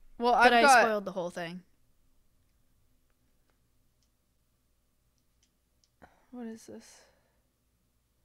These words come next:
Speaker 1: Um, I've got, I got lots of topics. Do you have other topics?
Speaker 2: Mm, I have one other one.
Speaker 1: I got sick, and so all I did was spend my whole life on TikTok.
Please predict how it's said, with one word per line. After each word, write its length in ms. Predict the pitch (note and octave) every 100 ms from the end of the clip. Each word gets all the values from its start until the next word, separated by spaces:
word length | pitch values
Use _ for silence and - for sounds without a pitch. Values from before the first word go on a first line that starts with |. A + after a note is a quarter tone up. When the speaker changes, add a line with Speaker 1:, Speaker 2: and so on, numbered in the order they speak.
| _ _ _ _
Speaker 1:
Um, 300 | A#3 A3+ G#3+ -
I've 220 | A#3 A3+
got, 460 | B3+ A3+ G#3+ G3 - _ -
I 100 | G#3+
got 220 | B3 A3
lots 240 | G3 F#3+ F#3+
of 60 |
topics. 640 | A3+ F#3 E3+ - C#3+ - -
Do 80 | G#3
you 40 |
have 100 | G3+
other 160 | G3 G3
topics? 640 | G#3 G3 A3 B3 - - _ _ _ _ _ _ _ _ _ _ _ _ -
Speaker 2:
Mm, 360 | A3 A3 A3 A3 _ _ _ _ _ _ _ _ _ -
I 60 | -
have 120 | A3
one 180 | G#3+ A3
other 200 | G#3+ G#3
one. 260 | G#3 G#3+ G#3 - - - - - - - - - - - -
Speaker 1:
I 80 | A3+
got 220 | C4+ C4+
sick, 640 | - - D4 G#3+ G3 A#3 - _ _ _ _ -
and 120 | A3
so 160 | - A3+
all 220 | - A3
I 80 | A#3+
did 180 | B3 A#3+
was 140 | A3
spend 240 | - A3
my 100 | G#3
whole 200 | G#3+ A3
life 300 | G3+ G3 G#3+
on 140 | A3+ G3
TikTok. 600 | A#3 A3 - F3 G#3 -